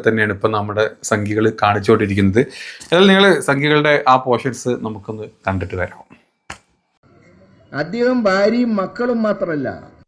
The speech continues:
Speaker 2: ആ വീട്ടിലെ പട്ടിയും പൂച്ചയും വരെ തൃശ്ശൂരെ വോട്ടർ പട്ടികയിൽ കടന്നുകൂടി. അപ്പം നടന്ന് വോട്ട് ചെയ്യാം. പണ്ട് നടന്ന് പെടുക്കുക എന്ന് കേട്ടു.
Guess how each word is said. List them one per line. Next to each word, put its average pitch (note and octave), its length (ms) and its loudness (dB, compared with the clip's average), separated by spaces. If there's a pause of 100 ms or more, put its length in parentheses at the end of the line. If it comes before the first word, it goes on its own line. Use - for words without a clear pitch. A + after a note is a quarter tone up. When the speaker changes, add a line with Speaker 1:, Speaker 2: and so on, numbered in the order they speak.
(500)
Speaker 2:
ആ D3+ 140 -4
വീട്ടിലെ F3 380 2
പട്ടിയും E3+ 640 -2
പൂച്ചയും D3+ 460 -2
വരെ C#3 440 2 (240)
തൃശ്ശൂരെ D3+ 440 2
വോട്ടർ C#3 320 0
പട്ടികയിൽ C3+ 460 -2
കടന്നുകൂടി. G2+ 480 -6 (340)
അപ്പം E3+ 340 -2
നടന്ന് F3+ 480 -2
വോട്ട് E3 200 -6
ചെയ്യാം. A2+ 300 -12 (1160)
പണ്ട് F#3+ 480 -6
നടന്ന് G3+ 360 -4
പെടുക്കുക F#3 460 -4
എന്ന് A3 200 -4
കേട്ടു. A#2+ 160 -6